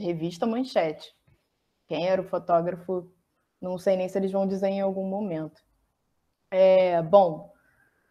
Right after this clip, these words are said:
é, Marcos, bom, não sei se eu entendi, mas é de que forma o arquivo contribui pra construção da,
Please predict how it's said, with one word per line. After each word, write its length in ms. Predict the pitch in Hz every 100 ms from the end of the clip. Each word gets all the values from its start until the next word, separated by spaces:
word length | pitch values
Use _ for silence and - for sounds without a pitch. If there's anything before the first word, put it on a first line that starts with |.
| _ _ _ _
é, 600 | 208 214 214 208 202 196 196 190 190 -
Marcos, 960 | - 214 240 247 - 262 262 - - _ _ _ _ _ _ _ _ _ _ _ _ _ _ _
bom, 240 | - 208 185
não 120 | 196
sei 120 | 202
se 60 | 196
eu 60 |
entendi, 480 | 202 208 170 185 220
mas 280 | 240 196 185
é 60 | 190
de 140 | 190
que 100 | 220
forma 480 | 214 220 226 208 -
o 320 | 190 196 196 190
arquivo 600 | 190 - 202 208 202 202
contribui 760 | 208 196 190 165 180 240 220
pra 180 | 190 180
construção 500 | 190 185 - 185 185
da, 140 | 180